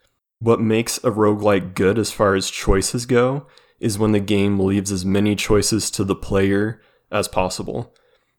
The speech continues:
And so one example I have is Crypt of the Necrodancer. Um,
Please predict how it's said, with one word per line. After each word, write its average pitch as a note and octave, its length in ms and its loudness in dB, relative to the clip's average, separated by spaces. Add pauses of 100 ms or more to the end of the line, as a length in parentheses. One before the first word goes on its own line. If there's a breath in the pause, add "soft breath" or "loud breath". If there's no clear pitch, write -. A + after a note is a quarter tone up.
And G2+ 180 -2
so G2+ 680 0
one G#2+ 200 0
example G2+ 480 0
I F#2 100 2
have F#2+ 360 -2
is G2 520 -2 (180)
Crypt - 220 -2
of G2+ 60 -6
the G#2 60 0
Necrodancer. G2+ 800 -2 (560 soft breath)
Um, G2 560 -2